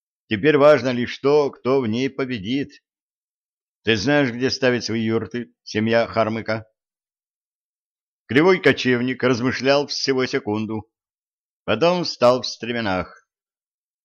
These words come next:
«Дети мои, пришёл наш час показать, как умеют сражаться воины рода Ворона. Цаким, ты охраняешь обоз из стада, остальные за мной!»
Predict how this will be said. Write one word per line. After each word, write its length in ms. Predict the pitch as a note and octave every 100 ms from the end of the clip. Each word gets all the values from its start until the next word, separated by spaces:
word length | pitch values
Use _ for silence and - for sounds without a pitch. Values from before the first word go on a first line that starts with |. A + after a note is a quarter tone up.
| _ _
«Дети 800 | - C#2 F#2+ A#2 C3+ C3+ - B2+
мои, 720 | B2 A#2+ A2+ G2+ D#2 A1+ - _ _ _ _ _ _ _
пришёл 520 | G2 A#2 A#2 C3+ C3+
наш 380 | C3 B2+ C3 -
час 500 | - C3 C3 - - _
показать, 760 | G#2+ A2 G2 B2 B2+ G2+ - -
как 180 | G2 A2
умеют 360 | A#2 A#2 A2+
сражаться 600 | - F#2+ G#2 A#2 A#2 A2
воины 520 | A2 A#2+ A#2+ A#2 A#2
рода 480 | G#2 G2+ G#2 A#2 A2
Ворона. 640 | G#2 A#2 G#2+ F#2+ D2 A1+ _ _ _ _ _ _
Цаким, 720 | - G2+ G#2 G#2+ A#2 A#2+ A2+ _ _ _ _ -
ты 120 | G2+
охраняешь 640 | A2 A2+ A#2 A#2+ A#2 G2+
обоз 340 | G#2+ A2+ G#2 A2
из 180 | G2+
стада, 480 | - A2+ G#2 F2 C2+ _ _ _
остальные 840 | D#2+ F#2+ - - G2+ G#2+ A2+ A2+ G2
за 200 | F2 G2+
мной!» 800 | G#2 A2 B2 C#3 D3+ D#3 D#3